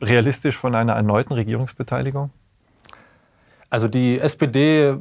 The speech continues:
Speaker 2: träumt tatsächlich davon, macht damit auch, ähm, auf der Wahlkampfbühne Werbung, sagt,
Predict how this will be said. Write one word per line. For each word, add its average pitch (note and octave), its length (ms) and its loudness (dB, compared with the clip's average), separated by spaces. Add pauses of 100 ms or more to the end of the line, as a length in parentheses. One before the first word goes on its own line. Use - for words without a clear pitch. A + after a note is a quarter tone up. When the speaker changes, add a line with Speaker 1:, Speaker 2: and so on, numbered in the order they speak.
(180)
Speaker 2:
träumt C#3+ 600 -2
tatsächlich C#3 540 -2
davon, C3 500 0
macht A#2+ 240 0
damit A#2+ 220 -2
auch, B2 240 -2
ähm, A2+ 340 0
auf - 160 -2
der A2 160 0
Wahlkampfbühne A#2 760 -2
Werbung, C3+ 420 2
sagt, A#2+ 420 0